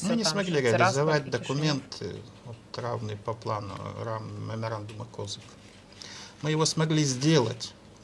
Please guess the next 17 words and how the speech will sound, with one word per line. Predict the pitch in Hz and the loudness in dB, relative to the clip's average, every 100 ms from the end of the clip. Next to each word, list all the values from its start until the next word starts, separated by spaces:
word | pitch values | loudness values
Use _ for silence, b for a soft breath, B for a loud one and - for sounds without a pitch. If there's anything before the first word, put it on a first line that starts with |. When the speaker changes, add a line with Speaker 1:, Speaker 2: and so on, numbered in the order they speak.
| - | 0
Speaker 1:
Как | 131 123 | 0 2
эксперт | 135 - 202 165 143 | 0 2 2 2 2
я | 131 | 0
могу | 131 123 | 0 -2
сказать, | 117 - 123 117 110 | -6 -4 0 0 0
что | - 113 | -6 -6
я | 123 175 165 | 0 2 4
и | 113 | 2
эксперты | 107 - 127 - 120 | -4 -6 -6 -6 -6
Молдовы, | 117 127 165 190 156 B B B B B B B - - - - 127 | -4 -2 4 4 4 B B B B B B B -20 -20 -20 -14 -4
мы | 131 | -4
сделали | 120 123 143 139 120 117 | -2 4 8 8 8 4
всё, | 113 123 | 2 0
что | 110 131 | -2 2
мы | 147 | 2
его | 143 139 | 4 4
сделали. | 131 123 127 104 92 | 2 0 0 0 -2